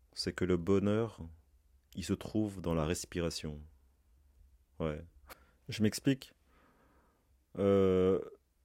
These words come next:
je passe beaucoup de temps, euh, à être assis, à être allongé, à, à rien faire. Voilà, j'écoute pas de musique, je regarde rien, je suis juste là, mais je, je regarde le plafond, je, je suis là, quoi, je pense pas à grand-chose,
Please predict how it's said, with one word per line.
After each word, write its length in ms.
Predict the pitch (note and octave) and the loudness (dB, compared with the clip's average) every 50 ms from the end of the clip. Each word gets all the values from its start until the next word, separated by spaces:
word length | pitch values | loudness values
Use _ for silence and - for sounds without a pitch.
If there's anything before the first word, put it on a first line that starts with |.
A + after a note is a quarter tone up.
| _ _ _ _ | _ _ _ _
je 120 | - - | -12 0
passe 200 | - - A#2 G#2 | 4 6 6 6
beaucoup 240 | A2 A#2+ B2+ - - | 6 2 0 0 0
de 80 | C3+ - _ | -2 0 _
temps, 300 | - C3+ C3+ C#3 C3+ B2 G#2+ | 4 6 8 8 8 8 8
euh, 480 | F#2+ F#2 F#2 F2 F2 E2+ F2 F2 F2 | 8 8 8 8 8 8 6 6 6
à 60 | F2 F2 | 4 4
être 200 | E2+ - - - | 2 2 2 2
assis, 580 | F#2+ F2+ - - - G2 F#2+ F#2+ G2 G2 G2 | 2 2 2 0 -2 0 0 0 0 2 2
à 400 | F#2 F2 E2 E2 E2 D#2+ D#2+ D#2+ E2+ | 4 4 4 2 2 0 0 0 0
être 180 | D#2+ - - | 0 0 0
allongé, 640 | F2 D#2+ E2+ F2+ F2 E2 D2+ E2+ E2+ F2 F2+ F2+ F2 | 0 0 0 0 -2 -2 -2 -2 -2 0 0 0 -2
à, 440 | D#2 D2+ D2 D2 D2 - - - E2 | -2 -4 -6 -8 -12 -10 -8 -4 -2
à 40 | D2+ | 0
rien 200 | F2 F#2+ G2 F#2 | 2 2 2 2
faire. 360 | - F#2+ E2+ D#2 - - - - _ _ _ _ _ | 0 -2 -4 -4 -6 -12 -20 -20 _ _ _ _ _
Voilà, 240 | - F2 F#2 F2+ E2+ | -4 -2 0 0 0
j'écoute 300 | D#2 E2 D#2+ - F2+ D#2+ - | 0 -2 -4 -6 -6 -6 -2
pas 120 | - F#2 | 0 0
de 80 | E2+ F#2 | 2 2
musique, 440 | F#2 F2 E2 D#2+ F2 F#2 F#2 F2 F2 | 0 0 -2 -2 -4 -4 -4 -4 -6
je 80 | D#2+ | -4
regarde 340 | D#2+ D#2+ D#2+ E2 D#2+ D#2+ D#2 | -4 -2 0 0 0 0 -2
rien, 420 | E2+ D2+ E2 E2 E2+ E2+ E2+ E2+ E2+ | -2 -2 -2 -2 -2 -2 -2 -2 -4
je 80 | - | -6
suis 120 | - - D#2+ | -6 -8 -6
juste 320 | D#2 F#2+ F#2 - - - | -6 -6 -8 -8 -6 -4
là, 420 | F2+ E2 D#2+ E2 E2+ F2 F2+ F2+ F2+ F#2 F#2+ E2+ E2+ E2+ - - - - D2+ | -2 0 0 0 0 0 -2 -4 -6 -8 -14 -18 -20 -20 -20 -18 -16 -14 -12
mais 140 | - - - - | -12 -12 -12 -14
je, 520 | - - - - - - - - - - - | -14 -14 -14 -14 -14 -16 -18 -20 -18 -12 -4
je 80 | - F2 | 0 2
regarde 260 | F2 F2 F#2+ F2+ E2 | 4 6 6 6 6
le 80 | F2+ E2+ | 4 2
plafond, 640 | - - F#2 F#2+ - - - F2+ F2 F2 F2+ F2+ F2 | 4 4 4 4 4 2 -2 -2 -2 -2 -2 -4 -4
je, 180 | - - - - - _ - - - - - - - - - _ _ _ _ _ _ _ _ _ _ _ - | -6 -10 -14 -16 -16 _ -20 -20 -20 -20 -20 -20 -20 -20 -20 _ _ _ _ _ _ _ _ _ _ _ -10
je 60 | - - | -6 0
suis 180 | - A2+ A#2+ | 2 6 8
là, 140 | C3 C3+ B2+ | 10 10 10
quoi, 180 | - F#2+ F#2 F2 | 10 8 6 6
je 100 | - - | 6 2
pense 220 | - E2+ E2+ - | 0 0 0 2
pas 140 | - G#2 G2+ | 4 6 6
à 40 | G2 | 6
grand-chose, 560 | F#2+ F#2+ F#2+ F2+ - - A2 A#2 A2+ G2 | 6 4 2 2 2 2 2 2 2 0